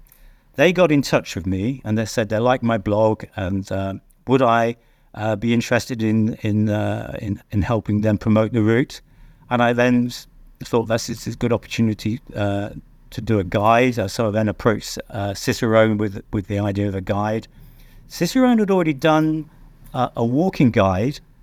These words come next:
to the Camino, but it's very old, out of date, and it was the Camino. Uh, the Ruta Via de la Plata Association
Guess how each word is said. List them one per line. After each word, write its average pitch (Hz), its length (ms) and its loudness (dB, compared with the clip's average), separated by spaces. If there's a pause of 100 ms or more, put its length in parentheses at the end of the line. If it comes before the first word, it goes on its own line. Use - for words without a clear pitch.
(140)
to 107 500 0 (100)
the - 80 -8
Camino, 98 580 0 (280)
but 113 120 0
it's 107 120 -2
very 127 360 4
old, 110 400 0 (420)
out 120 220 -4
of 104 140 -12
date, 113 420 -2 (460)
and 127 140 0
it 151 80 0
was 160 200 -2
the 139 100 -4
Camino. 131 600 2 (600)
Uh, 110 320 0
the 120 160 -2
Ruta 165 300 0
Via 139 200 2
de 135 140 0
la 127 60 -2
Plata - 400 -2
Association 120 1040 -2